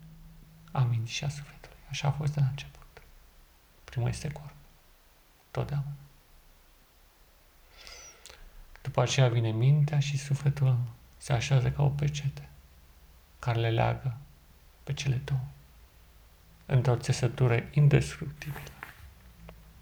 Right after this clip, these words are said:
Cugetă la toate acestea, dragul meu prieten și frate,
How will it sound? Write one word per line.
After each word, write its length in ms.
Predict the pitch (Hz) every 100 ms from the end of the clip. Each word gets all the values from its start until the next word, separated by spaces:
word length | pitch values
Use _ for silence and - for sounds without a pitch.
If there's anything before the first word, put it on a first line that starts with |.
| - - - - - - - - - - - - - - - - - _ - _ _ _ -
Cugetă 400 | 196 135 135 127
la 120 | 120
toate 260 | 131 131
acestea, 460 | 127 - 131 - 69
dragul 380 | 64 123 120 120
meu 160 | 117
prieten 560 | 117 131 117 113 - 131
și 180 | 131 139
frate, 540 | - 127 127 - 127